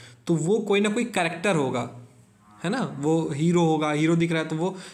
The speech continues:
कैरेक्टर, हीरो एक कैरेक्टर है। इसको हम प्रोटैगनिस्ट बोलते हैं अपने लिटरेचर के लैंग्वेज में। ठीक है,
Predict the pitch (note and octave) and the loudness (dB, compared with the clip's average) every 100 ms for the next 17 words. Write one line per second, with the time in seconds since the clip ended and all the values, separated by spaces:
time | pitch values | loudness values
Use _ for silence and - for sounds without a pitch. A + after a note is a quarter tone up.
0 | - E3+ E3 E3+ E3 E3+ F3+ E3+ C#3+ A#2+ | -4 -2 -2 0 0 0 0 0 -4 -4
1 | C#3+ C#3+ F3 E3+ F3 E3+ E3+ F3+ F#3 F3+ | -4 -2 -2 -2 0 -2 0 0 0 0
2 | D3+ C#3+ D3 D3 C#3+ D3 D3 D3 D3 D3 | 0 0 0 -2 0 0 0 0 -2 -2
3 | C3+ C3 B2+ B2 A#2+ A#2+ E3+ G#3+ C#4 | -2 -2 -4 -4 -4 -2 -2 0 -4